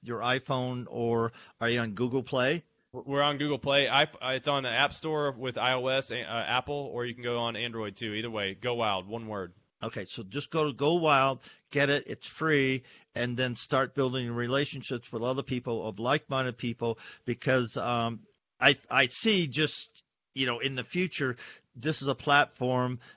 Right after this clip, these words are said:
Speaker 1: that can help people, connect people, share information, but also be an influence, a so-, social media influencer. So you throw all that stuff in,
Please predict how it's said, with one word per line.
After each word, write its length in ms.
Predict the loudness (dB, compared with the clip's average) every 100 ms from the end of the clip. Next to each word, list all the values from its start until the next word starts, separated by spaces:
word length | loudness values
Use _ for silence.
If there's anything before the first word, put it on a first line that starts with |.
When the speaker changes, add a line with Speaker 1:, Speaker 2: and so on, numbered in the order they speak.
| _
Speaker 1:
that 160 | -4 -2
can 120 | -4
help 300 | 0 0 -2
people, 440 | -2 -2 -2 -4 -6 _
connect 360 | -4 2 4 2
people, 480 | -2 0 0 0 -2 -14
share 340 | -10 0 4 4
information, 760 | 4 2 2 2 2 -2 -4 -10 -16 _ -2
but 160 | 0
also 380 | 2 2 2 2
be 240 | 0 2 2
an 80 |
influence, 680 | 2 0 0 0 2 2 0
a 120 | -4 -6
so-, 240 | -4 -6
social 380 | -2 0 0 0
media 420 | 0 0 0 0
influencer. 540 | -2 -4 -6 -6 -10 -10
So 160 | -2 0
you 140 | 0
throw 280 | 0 2 6
all 220 | 8 8
that 200 | 6 4
stuff 340 | 0 -2 0
in, 360 | 2 4 2 -2